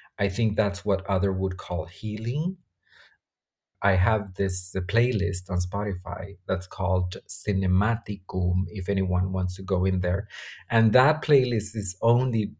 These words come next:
for this purpose. And so the music there that I've chosen is, like, to just, it's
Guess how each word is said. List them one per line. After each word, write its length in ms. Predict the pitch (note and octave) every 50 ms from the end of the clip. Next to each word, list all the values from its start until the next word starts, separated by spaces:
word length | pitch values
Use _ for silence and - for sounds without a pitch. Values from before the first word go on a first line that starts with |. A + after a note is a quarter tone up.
| _ _ _ -
for 200 | - A#2 G#2 G2
this 200 | F#2 G2 F2+ F2
purpose. 560 | - - F3 F#3+ - - - - - - - - - - - - - - - _ _ _ _ _ _ _ -
And 320 | A2 G#2 G#2 G#2 G#2 F#2+
so 220 | F2+ - - B2 A#2
the 100 | A2 A2+
music 480 | A#2 A#2 C3+ F#3 F3+ - B2 - -
there 240 | - G2 F#2+ F#2+ G2
that 160 | F2+ G2+ F#2 F#2
I've 200 | F#2 F2+ F2+ F2+
chosen 560 | - - G2+ G2 F#2+ F#2 F2+ F#2+ F#2 G2 F#2
is, 300 | - G#2+ G#2+ G#2 - -
like, 300 | A2+ A2+ G#2+ A2+ - - - - -
to 280 | - G#2 G2+ G2 F#2+ F#2 F#2
just, 300 | - A2+ A2+ A2+ - - - - - - _ _ _ _ _ _ -
it's 260 | D3 D3+ D3+ -